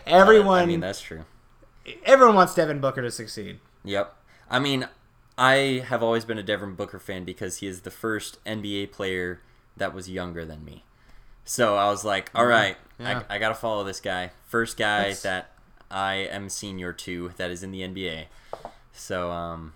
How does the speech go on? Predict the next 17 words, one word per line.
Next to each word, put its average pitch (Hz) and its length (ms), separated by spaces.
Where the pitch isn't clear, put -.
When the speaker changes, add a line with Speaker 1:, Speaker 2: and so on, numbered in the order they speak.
Speaker 1:
That's 175 160
always 220 200
kind 190 140
of, 160 60
like, 147 140
a 123 40
traumatizing 127 720
moment. 107 500
Speaker 2:
Oh, 98 140
dude. 87 160
Speaker 1:
Just - 180
briefly. 117 540
You're 120 140
just 120 180
like, 113 180
"Damn. 107 440
Damn." 98 480